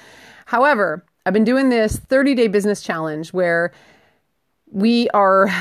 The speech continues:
being pushed to do <laughs> things that I don't think I ever would have done if I didn't have a coach,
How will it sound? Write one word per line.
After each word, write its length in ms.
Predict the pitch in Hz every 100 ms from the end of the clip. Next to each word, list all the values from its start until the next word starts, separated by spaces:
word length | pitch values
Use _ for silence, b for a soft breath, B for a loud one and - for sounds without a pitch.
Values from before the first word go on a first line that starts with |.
| 185
being 320 | 185 220 208 208
pushed 680 | - 320 262 - - -
to 120 | -
do 240 | 185 247 302
<laughs> 20 |
things 540 | 285 285 254 247 - B B B B
that 640 | 185 226 214 208 - - _ _ _ -
I 200 | 196 202
don't 280 | 214 214
think 140 | 220 220
I 140 | 202
ever 240 | 202 196 208
would 100 | 202
have 140 | 180
done 180 | 185 180
if 80 | 180
I 60 |
didn't 180 | 165 170
have 140 | 180
a 20 | 160
coach, 400 | 185 170 -